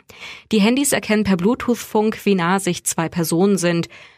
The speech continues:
Google und Apple versprechen, dass persönliche Daten niemals mit diesen Werten verknüpft werden.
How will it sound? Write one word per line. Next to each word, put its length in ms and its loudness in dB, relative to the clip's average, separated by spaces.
Google 300 2
und 200 -2
Apple 220 0
versprechen, 580 -2
dass 200 -2
persönliche 520 0
Daten 440 0
niemals 420 2
mit 140 -2
diesen 260 0
Werten 300 -2
verknüpft 580 -4
werden. 400 -8